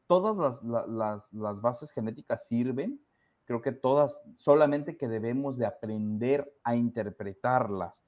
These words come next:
porque a veces es complejo si queremos, si queremos comparar un toro con base genética holandesa contra un toro de base genética americana.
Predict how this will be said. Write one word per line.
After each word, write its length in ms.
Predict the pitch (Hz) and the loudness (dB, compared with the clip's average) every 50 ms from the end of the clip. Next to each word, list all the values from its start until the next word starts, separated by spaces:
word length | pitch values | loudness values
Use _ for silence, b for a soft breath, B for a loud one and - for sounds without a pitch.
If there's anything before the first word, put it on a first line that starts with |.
| _ _ _ _ _ - | _ _ _ _ _ -2
porque 280 | 120 120 113 - 123 | -2 -2 0 4 6
a 100 | 113 110 | 6 8
veces 360 | 110 113 123 120 123 139 117 | 6 4 2 0 -2 -4 -6
es 140 | 131 131 - | -6 -8 -4
complejo 640 | - 160 147 135 123 - 143 139 131 127 - 143 143 | -4 -2 -2 -2 -2 0 2 2 2 2 0 0 -2
si 140 | 135 - 113 | -2 -4 -8
queremos, 640 | - 110 107 110 113 120 123 123 127 127 123 - _ _ _ _ _ _ | -6 -4 -2 0 0 2 0 0 0 -4 -6 -8 _ _ _ _ _ _
si 200 | - - 123 120 | -12 -10 -8 -4
queremos 540 | - 120 113 117 120 120 123 127 123 123 - | -2 0 2 2 2 2 0 0 -2 -6 -8
comparar 800 | - 120 113 110 104 - 107 101 104 107 107 107 110 - - _ - | -6 -4 -4 -4 -2 0 0 2 4 4 4 4 2 0 -6 _ -10
un 640 | 90 127 127 127 127 127 127 127 127 123 120 123 _ | -6 -2 -2 0 0 0 0 0 -2 -2 -4 -4 _
toro 500 | - 135 127 123 123 120 120 120 120 117 - | -2 0 2 2 2 2 0 0 0 -2 -4
con 200 | - 107 104 107 | -4 -4 -2 0
base 240 | 110 117 120 - 113 | 0 -2 -2 -6 -10
genética 400 | - 110 107 107 - - - 104 | -6 -6 -6 -6 -4 -2 -2 0
holandesa 720 | 101 101 98 101 107 123 135 135 135 - 139 139 135 - - | 0 0 -2 -2 0 0 0 0 -2 -4 -6 -6 -6 -8 -8
contra 340 | - 110 104 101 - 101 98 | -8 -8 -8 -6 -6 -6 -4
un 220 | 98 107 107 107 | -4 -6 -6 -6
toro 260 | - 117 110 107 107 | -4 -4 -4 -4 -4
de 100 | 101 101 - _ | -6 -8 -8 _
base 260 | - 104 98 - 113 | -8 -8 -8 -10 -14
genética 420 | - - 101 98 98 - 101 - 107 | -14 -12 -12 -12 -12 -12 -12 -12 -10
americana. 600 | 92 90 87 90 - - 143 135 120 98 92 | -10 -10 -10 -10 -6 -2 -2 -2 -2 -4 -8